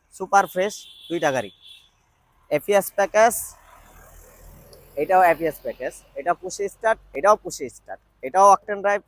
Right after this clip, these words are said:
এটাও অকটেন ড্রাইভ, দুইটাই জাতির ক্রাশ, জাতীয় গাড়ি বলে, এই প্রিমিয় গাড়িগুলিকে জাতীয় গাড়ি বলে। মানে এই গাড়িগুলি আপনি কিনবেন, ইনভেস্ট করবেন, পাঁচ বছর চালাবেন,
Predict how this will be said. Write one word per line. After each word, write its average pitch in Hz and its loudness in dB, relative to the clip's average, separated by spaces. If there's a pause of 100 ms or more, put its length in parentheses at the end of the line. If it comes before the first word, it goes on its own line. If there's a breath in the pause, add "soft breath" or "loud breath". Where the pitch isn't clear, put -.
এটাও 165 0
অকটেন 135 -6
ড্রাইভ, 98 -14 (920)
দুইটাই 190 -2 (1120)
জাতির 190 4 (100)
ক্রাশ, - -2 (480)
জাতীয় 196 0
গাড়ি 165 2
বলে, 135 -4
এই 180 -8
প্রিমিয় 147 -10
গাড়িগুলিকে 139 -8
জাতীয় 147 -6
গাড়ি 123 -6
বলে। 107 -14 (500)
মানে 147 -8 (200)
এই 147 -10
গাড়িগুলি 185 -2
আপনি 185 -6
কিনবেন, 185 -6
ইনভেস্ট 151 -8
করবেন, 165 -4 (380)
পাঁচ 139 -4
বছর 160 -10
চালাবেন, 170 0